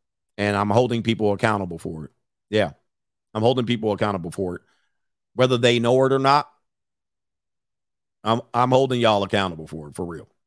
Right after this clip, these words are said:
<laughs> But, uh, shout out to A J T. He says, "You tuning in to WrestleMania this weekend?" Indeed. Indeed, I will be. All right, Young Viking says, uh, "Speaking of collaborating, what happened to you and Hafiz?" He says, "I know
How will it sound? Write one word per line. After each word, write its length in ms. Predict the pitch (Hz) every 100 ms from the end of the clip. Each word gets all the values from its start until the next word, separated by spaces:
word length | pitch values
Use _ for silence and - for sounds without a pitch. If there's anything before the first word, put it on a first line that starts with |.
| _ _ - - - 571
<laughs> 100 | 175 - - _ _ _ _ _ _ _ _ - - - -
But, 220 | 113 127
uh, 200 | 127 123
shout 220 | 117 151
out 120 | 139 139
to 100 | -
A 100 | 135
J 220 | 120 127
T. 380 | 117 135 135 135 _ _ -
He 100 | 123
says, 260 | 120 117 110
"You 80 |
tuning 340 | 123 143 139 139
in 140 | 135
to 80 | 135
WrestleMania 800 | 139 143 - 139 156 160 160 151
this 180 | 156 147
weekend?" 500 | 151 156 156 156 151
Indeed. 580 | 120 110 110 98 92 _ _ _ _ _ _ _ _ _ _ _ _ -
Indeed, 380 | 127 120 110
I 80 | 101
will 200 | 113 135
be. 220 | 110 101 - _ _ _ -
All 120 | 120
right, 160 | 120 127
Young 220 | 135 139
Viking 320 | 127 135 139
says, 400 | 120 135 131 113
uh, 220 | 120 110
"Speaking 420 | 104 - 139 135 117
of 100 | -
collaborating, 640 | 123 117 117 120 117 113
what 120 | 107
happened 240 | 113 113 113
to 40 |
you 220 | 107 113
and 80 | 101
Hafiz?" 540 | 104 - 139 151 -
He 140 | - 113
says, 220 | 107 101
"I 120 | 104
know 480 | 104 123 117 110 -